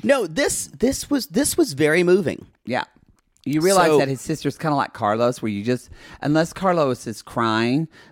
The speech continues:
Speaker 2: but most of the time they're always just kinda poker face, and you feel like
Speaker 1: Yeah,
Speaker 2: they're
Speaker 1: it's
Speaker 2: a little
Speaker 1: very
Speaker 2: angry.
Speaker 1: blank face.
Speaker 2: Yeah.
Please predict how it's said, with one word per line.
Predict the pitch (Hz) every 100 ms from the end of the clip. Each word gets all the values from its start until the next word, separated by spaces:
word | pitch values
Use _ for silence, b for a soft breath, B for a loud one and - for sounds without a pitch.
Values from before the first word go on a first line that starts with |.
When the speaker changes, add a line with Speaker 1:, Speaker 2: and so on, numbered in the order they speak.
| -
Speaker 2:
but | 113
most | 117 123 -
of |
the | 156
time | 160
they're | 127 110
always | 104 117
just | - 120
kinda | - 104
poker | - 107 95 113
face, | 113 117 120
and | 101
you |
feel | 95 113
like | 104
Speaker 1:
Yeah, | 135
Speaker 2:
they're | 104
Speaker 1:
it's |
Speaker 2:
a | 98
little | 113
Speaker 1:
very | 139 156
Speaker 2:
angry. | 151 110
Speaker 1:
blank | 120 120
face. | - 98 92 104
Speaker 2:
Yeah. | 110 98 85